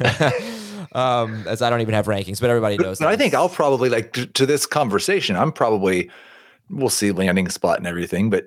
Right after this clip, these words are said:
Speaker 2: I, my expectation is I'm going to rank Jaden Daniels the highest of this class in redraft and Caleb Williams the highest in dynasty.
Speaker 1: You know, it's funny that,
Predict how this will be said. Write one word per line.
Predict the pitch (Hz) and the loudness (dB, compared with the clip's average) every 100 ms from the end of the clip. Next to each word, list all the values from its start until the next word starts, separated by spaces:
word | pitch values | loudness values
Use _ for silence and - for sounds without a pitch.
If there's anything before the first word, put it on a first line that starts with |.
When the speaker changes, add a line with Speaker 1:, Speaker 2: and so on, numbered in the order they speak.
| - | -4
Speaker 2:
I, | 104 | -4
my | 107 107 110 147 139 - | -2 -2 0 2 0 -2
expectation | 117 107 - 101 - 110 151 78 | -2 -2 -2 -2 0 -2 -2 -2
is | 85 | -2
I'm | 87 | 0
going | 110 98 87 | 2 0 0
to | |
rank | 92 98 95 | 0 0 0
Jaden | 98 95 90 | -2 0 0
Daniels | 87 127 107 - | 0 0 0 -2
the | - | -2
highest | 87 92 87 - | 0 0 -2 -4
of | |
this | 90 - | -4 -4
class | - 92 92 - - _ 110 | 0 0 0 -2 -6 _ -6
in | 87 | -2
redraft | 117 123 78 - - - - _ - | 0 0 -2 -4 -8 -16 -16 _ -6
and | 92 95 | -2 0
Caleb | 107 101 87 | 2 2 2
Williams | 104 113 101 | 2 2 0
the | 95 | 0
highest | 92 92 90 - | 2 2 0 -2
in | 92 | 0
dynasty. | 143 95 - - 104 _ _ _ _ _ _ _ _ _ _ _ _ _ - | 0 -2 -8 -12 -16 _ _ _ _ _ _ _ _ _ _ _ _ _ -8
Speaker 1:
You | 185 | -2
know, | |
it's | 127 - | -2 0
funny | 160 170 123 | 2 4 4
that, | 107 | 4